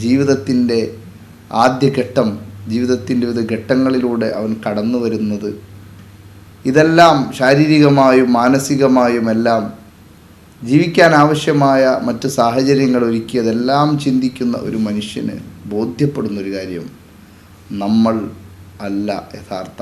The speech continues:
ഉടമസ്ഥർ എന്നാണ്. നമുക്ക് പോലും, നമുക്ക് ഒരു ഉടമസ്ഥനുണ്ട്. അത് ജീവനും നമുക്ക് ജീവിതവും എല്ലാം തന്ന അള്ളാഹുവാണ്.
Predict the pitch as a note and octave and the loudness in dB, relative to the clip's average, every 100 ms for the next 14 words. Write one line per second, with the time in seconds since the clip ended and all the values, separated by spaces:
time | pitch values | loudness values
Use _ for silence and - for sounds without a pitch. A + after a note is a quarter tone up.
0 | D#2+ F2+ F2+ F#2 - - - - - F2 | -14 -14 -14 -14 -16 -18 -16 -16 -18 -18
1 | C2+ - - - - - - - - - | -18 -20 -20 -20 -20 -20 -20 -20 -20 -20
2 | - - - - - - - - - - | -20 -20 -20 -20 -20 -20 -20 -20 -20 -6
3 | A#2+ D3+ D3+ F#3 E3 D3+ C#3 A#2+ - - | 0 0 0 2 4 6 6 2 -2 -16
4 | - - - A2+ A#2+ D3 C#3+ - D3+ G#2+ | -20 -16 -4 0 2 0 -2 -4 -4 -4
5 | A2 G#2 G#2+ A2+ - G#2+ G2 G2 E2+ - | -4 -2 -2 -2 -4 -8 -8 -10 -12 -16
6 | - - - - - - - - - G2+ | -20 -20 -20 -20 -20 -20 -20 -18 -8 -4
7 | G#2 G2 F#2 G#2+ A#2 A2 A2 G#2 G2+ - | -4 -4 -6 -2 0 0 -2 -4 -6 -12
8 | - - - - - - - - - A2 | -20 -20 -20 -20 -20 -20 -20 -20 -10 -2
9 | B2 A2+ B2 A#2+ A2 G#2+ B2+ D3 C#3+ C3+ | -2 -2 -4 -2 -4 -2 2 6 6 6
10 | B2 G#2+ - - G#2+ B2+ C#3 C#3+ A#2 G#2+ | 4 0 -8 -6 0 2 4 2 0 -2
11 | F#2 - - - G2+ G2 G2 G2 F2+ - | -4 -10 -14 -16 -10 -8 -8 -10 -12 -14